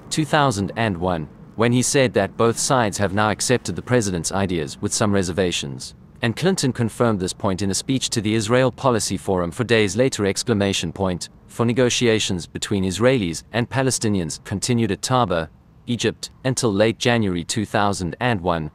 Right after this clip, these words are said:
when Ehud Barak, not Arafat, broke off the talks.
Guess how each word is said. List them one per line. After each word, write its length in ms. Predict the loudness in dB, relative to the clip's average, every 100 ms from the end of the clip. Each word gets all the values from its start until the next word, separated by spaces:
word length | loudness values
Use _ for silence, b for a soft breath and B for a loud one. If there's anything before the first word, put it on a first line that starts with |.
| -16 -2
when 180 | 2 2
Ehud 320 | 2 0 0
Barak, 520 | 0 0 -2 -6 -18 _ -2
not 180 | 0 2
Arafat, 640 | 4 2 0 -4 -6 -10 -20 _ _
broke 260 | 2 4 4
off 160 | 0
the 80 | -2
talks. 520 | 0 0 0 -4 -10